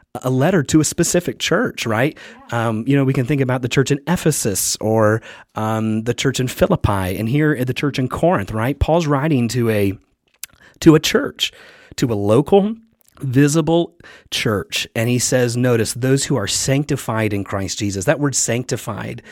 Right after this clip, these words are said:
Speaker 1: is kind of a big word, but Morgan, how would, what does that word mean?
Speaker 2: I think it goes back to that idea of set apart
Speaker 1: Yeah.
Speaker 2: and s-, sanctified, meaning, like, there's this, you know, there's this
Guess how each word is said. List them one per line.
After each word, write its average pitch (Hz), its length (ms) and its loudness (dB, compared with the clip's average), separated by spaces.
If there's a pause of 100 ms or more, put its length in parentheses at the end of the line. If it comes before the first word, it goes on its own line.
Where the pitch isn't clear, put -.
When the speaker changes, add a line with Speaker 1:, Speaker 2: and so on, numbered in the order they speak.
(260)
Speaker 1:
is 117 180 -6
kind 131 160 -6
of 113 60 -6
a 107 60 0
big 104 260 -2
word, 101 300 -2
but 101 80 -8
Morgan, 127 260 -2
how 131 140 -2
would, 131 360 -4
what 139 140 -2
does 139 140 0
that 113 180 -4
word 104 200 -4
mean? 104 480 -6 (180)
Speaker 2:
I - 80 -2
think 311 220 -2
it 262 40 -6
goes 262 260 2
back 233 240 0
to 254 100 -8
that 220 180 0
idea 214 340 -2 (100)
of - 260 -10
set - 280 -2
apart - 460 -8 (180)
Speaker 1:
Yeah. 208 140 -2
Speaker 2:
and 202 240 -4
s-, - 160 -10 (100)
sanctified, 196 800 -4
meaning, 185 440 -4
like, 165 360 -6
there's 185 420 -4
this, - 420 -6 (400)
you 226 100 0
know, 208 180 -2 (100)
there's 202 480 -6
this - 300 -6